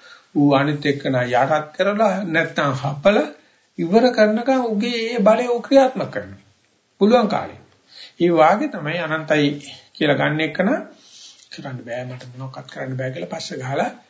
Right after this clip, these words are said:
ලෙඩ වෙච්ච කපුටෙක් වගේ, ලෙඩ වෙච්ච බල්ලෙක් වගේ පැත්ත කරලා බුදිය ගන්න.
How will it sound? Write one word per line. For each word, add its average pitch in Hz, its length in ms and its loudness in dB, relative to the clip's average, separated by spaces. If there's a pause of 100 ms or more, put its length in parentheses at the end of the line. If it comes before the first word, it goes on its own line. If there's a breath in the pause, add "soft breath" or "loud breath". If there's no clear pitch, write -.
(240 soft breath)
ලෙඩ 139 160 -2
වෙච්ච 143 220 -2
කපුටෙක් 131 480 -4
වගේ, 123 300 0 (320)
ලෙඩ 143 200 -2
වෙච්ච 139 220 0
බල්ලෙක් 131 340 -2
වගේ 135 200 -6
පැත්ත 170 240 -8
කරලා 147 240 -12
බුදිය 147 240 -8
ගන්න. 78 180 -14